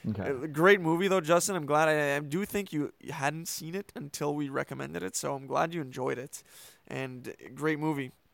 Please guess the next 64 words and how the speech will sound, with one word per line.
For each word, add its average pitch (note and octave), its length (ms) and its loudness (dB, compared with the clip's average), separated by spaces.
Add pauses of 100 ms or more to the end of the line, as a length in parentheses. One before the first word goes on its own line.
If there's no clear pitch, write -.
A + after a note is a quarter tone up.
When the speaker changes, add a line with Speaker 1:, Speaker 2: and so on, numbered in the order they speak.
(160)
Speaker 2:
Oh, C#3+ 160 4
Africa, D3+ 460 4
Brave C#3+ 320 4
Africa, C#3+ 580 0
classic D3 320 6 (300)
Speaker 1:
Oh, D3 40 10
Eric, C3+ 180 12
Speaker 2:
scene. - 80 -4
Speaker 1:
I, A#2+ 280 10 (340)
Eric, C3+ 280 12
I B2 100 12
died A#2+ 480 12
when B2 280 10
he C3 60 12
said C3 180 10
that C#3 180 12
'cause B2+ 140 12
you C#3 220 12
said D3+ 280 6
that C#3+ 200 10
Speaker 2:
<laughs> - 0 -
Speaker 1:
last B2 320 12
Speaker 2:
Yeah. - 80 4
Speaker 1:
time, D#3+ 200 8
and B2+ 140 8
I C3 40 12
remembered. B2+ 720 8
<laughs> - 40 0 (1300)
I C3 60 0
believe B2 280 4
it B2 40 6
was. G#2+ 220 4
Uh, G#2+ 40 0
Speaker 2:
Oh D3+ 280 8
Speaker 1:
oh, - 40 2
Speaker 2:
man, D#3 140 4
I D#3 60 4
Speaker 1:
Africa. D#3 120 2
Speaker 2:
actually F3 380 6
should D3+ 260 4
have. D3 200 2
I C#3+ 120 2
should C#3+ 300 0
throw C3 280 0
it C3 60 0
on C3 140 0
again C3 300 0
soon. C3+ 340 -2
It's C#3+ 120 -4
been A#3+ 140 -4
a A#3+ 60 -2
little E3 180 4
bit. C#3+ 240 2
Like, D3+ 140 0
that E3 100 4
was, F#3 180 2
we D3 140 0
did D#3+ 240 0
that D#3 140 6
episode D#3 340 4
in D3 120 0
November, D3 480 0
I C#3+ 100 0
think. C#3 380 -10